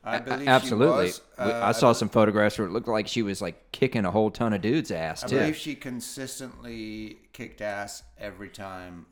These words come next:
Speaker 1: up there. And I, I, I, for, you know, for me, who is like, I know what I am capable of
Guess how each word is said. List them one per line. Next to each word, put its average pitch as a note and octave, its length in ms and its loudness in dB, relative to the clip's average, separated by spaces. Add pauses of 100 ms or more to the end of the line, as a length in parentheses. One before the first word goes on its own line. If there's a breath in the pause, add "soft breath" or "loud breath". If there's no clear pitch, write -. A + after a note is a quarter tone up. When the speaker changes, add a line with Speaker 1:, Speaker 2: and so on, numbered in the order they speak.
Speaker 1:
up - 160 -18
there. E2+ 220 -18 (420)
And A#2 500 -6 (560)
I, D#3 340 -14
I, A#2 140 -10 (160)
I, A#2 120 -8 (500)
for, B2+ 180 -14 (100)
you C3+ 100 -12
know, F2+ 180 -14 (480)
for A#2 120 -12
me, B2+ 420 -8 (120)
who A#2 280 -8
is A#2 120 -10
like, A2 280 -8 (140)
I B2 180 -8
know C3 460 -4
what C3 280 -4
I A#2+ 200 -2
am A#2+ 220 -6
capable A2+ 540 -8
of D3 260 -4